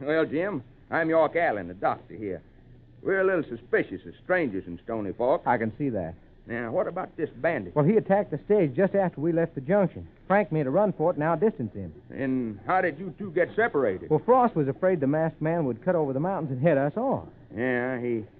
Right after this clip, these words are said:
Speaker 1: he could, and could have done that at that. There's an old, uh, old turkey trail that leads over the mountains, comes out back of Sam Dodrell's
Speaker 2: Well,
Speaker 1: place.
Speaker 2: anyway, Frost was afraid the bandit would take the shortcut, so he unhitched the team and each of us took a horse.
Speaker 1: Couldn't you keep up with Frank?
Speaker 2: Well, I couldn't even see him. It was so dark.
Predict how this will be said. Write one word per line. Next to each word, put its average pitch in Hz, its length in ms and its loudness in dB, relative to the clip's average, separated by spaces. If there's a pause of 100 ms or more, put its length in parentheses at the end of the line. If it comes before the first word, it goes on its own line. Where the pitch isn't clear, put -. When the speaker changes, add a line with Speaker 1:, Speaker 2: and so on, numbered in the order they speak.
(320)
Speaker 1:
he 85 60 -14
could, 165 280 2
and 110 180 -6 (380)
could 175 100 2
have 131 100 2
done 143 160 0
that 156 140 2
at 139 120 -4
that. 165 260 0 (640)
There's 113 220 -2
an 127 80 0
old, 160 320 4
uh, 113 100 0 (160)
old 139 220 -2
turkey 180 300 2
trail 110 300 -2
that 92 80 -6
leads 143 220 -4
over 151 140 0
the 123 80 -2
mountains, 135 440 -2
comes 123 200 -6
out 127 160 0
back 143 160 -2
of 107 80 -12
Sam 139 200 -4
Dodrell's 127 380 0
Speaker 2:
Well, 131 120 0
Speaker 1:
place. 160 60 4
Speaker 2:
anyway, 131 300 4
Frost 175 340 0
was 127 120 -4
afraid 156 260 0
the 123 80 -2
bandit 156 280 4
would - 120 -4
take 160 160 0
the 117 80 -12
shortcut, 190 480 2
so 180 100 8
he 196 140 4
unhitched 208 400 6
the 160 60 -4
team 220 320 6
and 202 120 0
each 180 120 -4
of 160 80 0
us 208 180 6
took 202 140 0
a 190 60 6
horse. 180 340 4 (220)
Speaker 1:
Couldn't 127 200 2
you 123 60 2
keep 131 240 -2
up 170 100 2
with 107 140 -2
Frank? 175 300 0
Speaker 2:
Well, 135 120 0
I 127 80 0
couldn't 123 240 -2
even 104 180 -4
see 170 80 -4
him. 175 120 -2
It 80 60 -4
was 101 120 -8
so 101 140 -8
dark. 104 320 -4